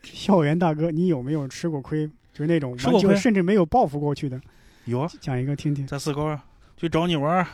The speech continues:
Speaker 2: 被一群人挤到了。
Speaker 1: 啊。哦，这个我简单的介绍一下啊。后来我转学了，他是去我学校看我，应该是赶上别人下课，跟别人就撞了一下。哎，是当地的那个，也是校园混混嘛，就跟他发生了一些冲突，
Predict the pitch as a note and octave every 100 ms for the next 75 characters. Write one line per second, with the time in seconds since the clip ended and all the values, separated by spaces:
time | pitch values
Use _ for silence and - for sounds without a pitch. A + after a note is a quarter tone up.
0 | - D3+ D3+ D3+ D3 - A#2 C3+ B2 -
1 | - - _ _ - D#3+ G3+ F3+ E3+ F#3
2 | D#3 C3 E3+ E3 - E3 C#3+ B2+ B2 B2
3 | A#2+ B2 D#3 - E3+ E3 F3+ F3 C3+ B2
4 | C#3 E3+ C#3 _ _ _ _ _ _ _
5 | - F3+ F#3 E3 F3+ D#3+ C3+ C3+ D3+ E3+
6 | F3 - A3+ D3+ - C3 - - A#3+ D#4
7 | C#4 G3+ - - D#3+ F3 F#3 G3+ A3 _
8 | _ - - G3+ D3+ - C#4 B2+ - -
9 | E3+ E3 F3+ F#3+ F#3 D#3 C#4 A#3 A2 A2+
10 | A#2+ A2+ C#3+ _ _ _ D3+ E3+ D#3+ D#3
11 | C3+ E3 E3+ D#3 C3+ B2 C3 B2+ B2 C3
12 | E3 D3+ A#2+ D#3 D3 - C#3+ C3+ D3 E3+
13 | B2+ A2+ B2 - _ _ _ _ D3+ D3+
14 | D3+ D#3+ D#3 D#3 D3+ C#3+ D#3 - F3 C#3
15 | A2